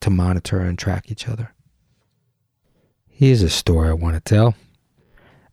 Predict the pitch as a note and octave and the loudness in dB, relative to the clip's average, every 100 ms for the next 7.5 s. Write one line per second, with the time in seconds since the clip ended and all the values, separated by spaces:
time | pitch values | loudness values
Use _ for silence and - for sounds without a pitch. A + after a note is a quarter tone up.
0 | - A2+ G#2+ G#2+ G#2 G#2 A#2 A#2+ G2+ - | -2 2 4 4 6 6 6 4 2 2
1 | G#2 F#2 G2 G2 F#2+ E2+ F#2+ F#2+ - E2 | 2 4 2 2 2 4 4 4 2 0
2 | E2 F#2 G#2 - _ _ _ - F#2+ F#2 | 4 6 4 2 _ _ _ -2 2 4
3 | E2+ F#2 F2+ F2 - - F#2 E2+ E2+ G2 | 4 4 4 2 0 2 4 2 2 4
4 | G2+ G2+ F#2+ - F#2+ - - F#2+ F#2+ - | 6 4 2 2 0 2 2 2 2 0
5 | F#2 F#2+ - F2+ F2 - - - - - | 2 2 2 0 0 -2 -12 -20 -20 -20
6 | - A2 G#2 F#2+ G2 G#2 - - - A#2 | -2 2 2 4 4 4 0 -4 2 4
7 | A#2+ G#2 F2+ F#2 | 6 6 4 2